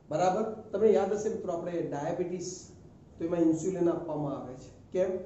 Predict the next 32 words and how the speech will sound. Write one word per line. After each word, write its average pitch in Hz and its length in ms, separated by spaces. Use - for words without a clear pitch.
કારણ 165 180
કે 180 100
એ 202 240
વ્યક્તિમાં 175 420
ઇન્સ્યુલિનનું 170 520
પ્રમાણ 160 240
શું 165 160
થાય? 160 100
ઘટી 151 320
જાય 160 260
છે. - 140
એટલે - 640
ડોક્ટર 156 360
એને 165 140
ઇન્સ્યુલિનના 160 520
ઇન્જેક્શન 160 460
અથવા 156 220
તો 156 60
ઇન્સ્યુલિનની 151 540
ટેબ્લેટ 147 400
આપે 147 220
છે - 160
કે 165 100
જેથી 170 260
એના 165 200
શરીરમાં 151 500
ગ્લુકોઝનું 156 580
પ્રમાણ 151 300
શું 160 220
રહે? 160 240
જળવાઈ 151 420
રહે. 151 200